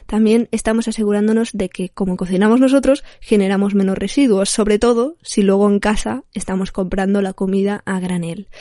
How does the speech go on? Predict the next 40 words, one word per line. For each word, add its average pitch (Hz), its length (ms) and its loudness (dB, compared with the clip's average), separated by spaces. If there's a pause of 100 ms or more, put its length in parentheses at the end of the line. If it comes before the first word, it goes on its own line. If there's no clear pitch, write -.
(220)
Pero 220 180 4
en 208 80 0
general 208 440 -2
se - 140 -2
generan 214 380 2
menos 220 220 2
residuos 208 480 -2
porque 202 220 -4
no 196 100 2
estás 202 300 -2
yendo 208 320 4
a 202 80 -4
comprar 202 420 0
a 202 80 -2
un 202 120 0
restaurante, 202 640 0
pues, 202 300 -6 (420)
un 254 160 4
primer 233 300 4
plato, 226 300 2
un 202 160 0
segundo 226 520 2
y 190 640 -4
unos 208 300 2
postres 254 500 0 (380)
en 226 360 4
envases 202 460 0
de 190 100 -2
plástico. 180 640 -8
Lo 202 120 -4
estás 196 240 -2
trayendo 214 340 2
tú 294 80 0
de 311 140 0
casa 247 320 -2
y 233 140 -2
probablemente 214 580 4
cuando 190 340 -4
lo 170 100 -4
lleves 208 680 2